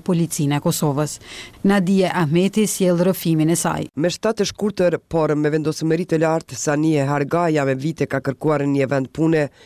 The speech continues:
Speaker 2: derisa është punësuar në policinë e Kosovës. Në një rrëfim për Radion Evropa e Lirë, ajo tregon se është përballur vazhdimisht me sfida paragjykime për pamjen fizike. Dhe asnjëherë nuk donte që pamja fizike të përcaktonte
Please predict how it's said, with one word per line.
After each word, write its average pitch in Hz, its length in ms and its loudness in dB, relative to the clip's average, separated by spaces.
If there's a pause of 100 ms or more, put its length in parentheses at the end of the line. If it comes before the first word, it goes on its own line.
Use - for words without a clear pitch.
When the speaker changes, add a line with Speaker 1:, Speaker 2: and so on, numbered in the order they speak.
(340)
Speaker 2:
derisa 156 400 0
është 175 160 -6
punësuar 147 440 -2
në 135 200 0
policinë 127 400 -2
e - 40 -8
Kosovës. 120 560 -2 (520)
Në 175 100 4
një 208 140 2
rrëfim 233 280 -8
për 190 200 0
Radion 180 300 0
Evropa 160 400 0
e 151 60 -2
Lirë, 156 200 0
ajo 143 140 -2
tregon 139 380 -2
se - 180 -4
është - 140 -10
përballur 143 520 -2 (160)
vazhdimisht 147 560 -2
me 147 140 2
sfida 147 420 -2
paragjykime 135 800 -2 (360)
për 147 220 0
pamjen 127 400 -2
fizike. 120 560 -4 (640)
Dhe 139 240 2 (240)
asnjëherë 156 460 0
nuk 147 100 -6
donte 151 320 -2
që - 160 -4 (100)
pamja 170 380 -2
fizike 143 400 -4
të 135 160 -4
përcaktonte 143 760 -2